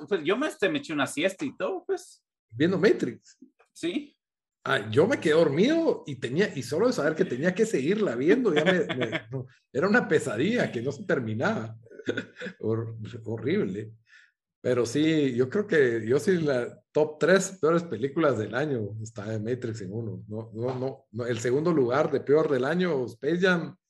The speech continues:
Speaker 2: está, está en otro, otros grados. Yo sí no le tengo ninguna
Speaker 1: No sé.
Speaker 2: consideración.
Speaker 1: Sí, yo sí creo que James Bond todavía para mí, para mí sí fue pésima película esa, pero bueno.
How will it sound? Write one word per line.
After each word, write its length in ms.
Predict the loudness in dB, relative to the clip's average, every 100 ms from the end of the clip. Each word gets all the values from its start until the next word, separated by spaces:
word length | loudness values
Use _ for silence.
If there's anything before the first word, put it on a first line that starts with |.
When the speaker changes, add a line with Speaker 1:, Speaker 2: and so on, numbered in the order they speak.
| _ _ -20 _ _
Speaker 2:
está, 680 | -14 -8 -4 -2 -2 -2 -6
está 200 | -10 -8
en 60 | -6
otro, 420 | -4 -2 -4 -6 -14
otros 320 | -12 -6 -6
grados. 420 | -6 -6 -6 -8 -12
Yo 140 | -8 -6
sí 180 | -6 -6 -10 -20 -16
no 160 | -10 -6
le 100 | -6
tengo 280 | -6 -4
ninguna 520 | -4 -6 -6 -6 -6 -8 -12 -18 -20 _ _ _ -10
Speaker 1:
No 120 | -6
sé. 100 | -2
Speaker 2:
consideración. 540 | -2 0 -2 -2 -6 -16
Speaker 1:
Sí, 280 | -16 -10 -6
yo 100 | -4
sí 160 | -6 -6
creo 180 | -6
que 120 | -6 -8
James 220 | -8 -10
Bond 220 | -10 -8 -4
todavía 380 | -2 0 -2
para 220 | -2 -2 -2
mí, 280 | -4 -6 -4
para 180 | 0 2
mí 140 | 0
sí 180 | 0 0
fue 320 | 2 2 0 0
pésima 420 | 0 2 -2 -2
película 440 | -2 -4 -2 -2 -2
esa, 200 | -4 -6
pero 200 | -4 -2
bueno. 260 | -4 -8